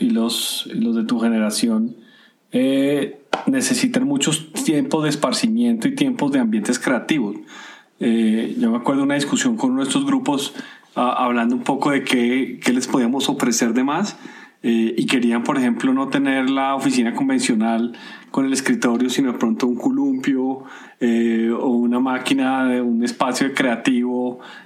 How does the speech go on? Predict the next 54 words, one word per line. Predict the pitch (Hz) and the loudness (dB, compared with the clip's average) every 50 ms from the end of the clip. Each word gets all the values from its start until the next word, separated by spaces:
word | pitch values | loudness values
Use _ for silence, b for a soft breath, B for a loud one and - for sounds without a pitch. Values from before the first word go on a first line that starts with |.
| B B | B B
eh, | - 131 127 127 127 | 0 2 2 4 4
digamos, | 123 120 117 113 117 131 - | 2 2 2 2 2 0 0
para, | - - 139 127 127 127 120 - | 0 0 0 2 0 -2 -2 -2
con | - 127 120 120 117 | 0 0 2 2 2
borradores | 113 117 110 107 104 104 110 120 127 135 135 135 135 135 135 131 | 0 0 2 2 2 2 2 2 2 2 2 2 2 2 2 0
o | 131 | 0
con | 127 123 117 110 | 0 0 0 2
tableros | 117 107 104 107 117 123 127 127 127 131 127 131 127 127 | 0 0 2 2 2 4 2 2 2 2 0 0 -2 -4
y | - | -4
con | - 117 107 | -2 -4 -2
cosas | - - 123 123 120 127 135 131 | -2 0 -2 -2 0 0 0 -2
para | 127 - 135 120 113 - | 0 -2 -2 -2 0 -2
poder | 117 110 107 107 107 - | -2 0 0 -2 -2 -2
pintar | - 131 120 120 - 135 131 127 127 127 123 117 B B B B B B B B | -2 -2 -2 0 0 0 0 0 0 0 -2 -4 B B B B B B B B
o | 123 117 | -2 0
con | 117 123 117 113 | 2 0 2 2
legos | 113 120 117 120 127 127 | 2 2 2 0 0 -2
para | - - 135 127 | -2 -2 -4 0
poder | - 123 117 120 | 0 0 0 2
jugar. | 117 123 120 117 127 127 127 127 127 131 127 127 - B B B B B B B B - | 0 0 0 0 2 2 2 2 0 0 -2 -4 -6 B B B B B B B B -2
Eh, | 131 120 117 117 113 110 110 113 113 117 - - - | 0 2 2 2 2 2 2 2 2 0 0 0 0
eh, | - 120 113 113 117 120 120 120 120 135 147 139 - - - _ _ | 0 2 2 2 2 2 0 0 -2 -4 -6 -10 -12 -12 -16 _ _
tú | - 131 123 123 | 0 0 2 2
entras | 123 117 120 143 139 135 | 2 2 0 0 0 2
a | 151 139 | 0 0
Google, | 123 120 127 123 117 117 131 127 127 | 2 2 0 2 2 0 0 -2 0
por | - 151 139 | 0 0 2
ejemplo, | 127 123 120 117 - 135 | 2 2 2 2 0 0
y | 131 | 2
ves, | 131 127 127 131 127 131 - - B B B B B B B B B _ | 2 2 2 2 0 0 -4 -6 B B B B B B B B B _
yo | - | -2
no | 117 117 | 0 2
sé | 113 135 | 2 0
si | 123 139 135 | 2 2 2
eso | 131 135 127 | 2 2 2
sea | 139 143 135 | 2 2 2
cierto | 127 - 147 131 131 - 175 | 2 2 2 2 2 2 2
o | |
no, | 160 151 139 135 135 | 2 2 0 2 0
pero | 156 139 131 | 2 2 2
entonces | 117 - 127 123 120 | 2 2 0 0 2
está | - 127 | 2 2
un | 117 117 | 2 2
rodadero | 127 139 135 127 120 120 123 123 123 123 127 | 2 2 2 2 2 2 2 2 2 2 2
en | 127 131 | 2 2
la | 131 | 0
mitad | 123 113 127 113 | 0 0 0 0
de | |
la | 113 | -2
oficina | 117 - 127 - - 151 139 127 123 120 120 120 | 0 -2 -2 0 2 2 2 2 0 0 0 0
y | 120 117 | 0 0
canchas | 117 - 123 117 110 - 123 | 0 0 0 0 0 0 0
de | 127 123 | 0 0
ping-pong. | 120 127 117 110 - - 127 127 123 123 120 | 0 0 -2 0 -2 -2 0 0 0 -2 -2